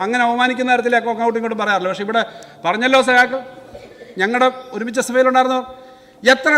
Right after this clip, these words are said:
പേരെ കേരളത്തിൽ കൊല ചെയ്തു, എത്ര പേരെ നിങ്ങൾ കൊല ചെയ്തു? എസ് എഫ് ഐ പ്രവർത്തകരല്ലേ? ഒരു കെ എസ് യുക്കാരനെങ്കിലും കൊലപ്പെടുത്തിയ കേസുണ്ടോ? കെ എസ് യുക്കാർ ക്യാമ്പസുകളിൽ മരിച്ച സംഭവമൊക്കെ ഉണ്ട്.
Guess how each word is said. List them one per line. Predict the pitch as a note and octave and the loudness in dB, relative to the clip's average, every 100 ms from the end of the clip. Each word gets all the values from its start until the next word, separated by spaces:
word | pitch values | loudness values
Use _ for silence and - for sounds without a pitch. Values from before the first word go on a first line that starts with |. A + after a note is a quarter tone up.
| C4+ | 6
പേരെ | C4+ C#4 B3+ | 8 6 6
കേരളത്തിൽ | C4 B3 B3 A#3 - | 4 4 2 0 -2
കൊല | F#3+ A#3 | 0 2
ചെയ്തു, | A#3+ A#3 A#3 - - - - - _ - - - - - - - - G#3+ | 2 2 -2 -6 -20 -20 -20 -20 _ -20 -20 -20 -20 -20 -20 -16 -6 -4
എത്ര | - D#4 C#4+ | 2 2 6
പേരെ | C#4 D4 D#4 D4 | 8 8 8 6
നിങ്ങൾ | D4 C#4+ | 4 2
കൊല | C#4 C#4+ | 4 6
ചെയ്തു? | C#4+ C4 | 8 6
എസ് | C#4 | 4
എഫ് | C#4+ | 2
ഐ | D4 | 2
പ്രവർത്തകരല്ലേ? | D4 C#4+ C#4+ C4 G3 G#3+ | 2 4 4 4 2 4
ഒരു | B3 C#4 B3 | 4 4 4
കെ | B3+ C4+ | 6 6
എസ് | C#4 | 4
യുക്കാരനെങ്കിലും | C4 C#4+ C#4+ C#4+ C#4 B3+ | 4 4 4 2 0 2
കൊലപ്പെടുത്തിയ | C4 C4 C4+ C4+ | 4 4 4 2
കേസുണ്ടോ? | C4+ A#3+ F3+ - | 2 0 -2 2
കെ | G3 C4 | 4 6
എസ് | D4 D#4+ | 4 2
യുക്കാർ | D#4+ D#4+ | 2 4
ക്യാമ്പസുകളിൽ | D4+ D4+ D4+ D4 C#4+ B3+ - - - | 4 4 4 2 2 -2 -8 -18 -4
മരിച്ച | G3 A#3 C4+ B3+ - | -2 2 2 2 -2
സംഭവമൊക്കെ | G#3+ G#3+ B3 A#3 G#3+ | -8 -2 -2 0 -4
ഉണ്ട്. | D#3 | -6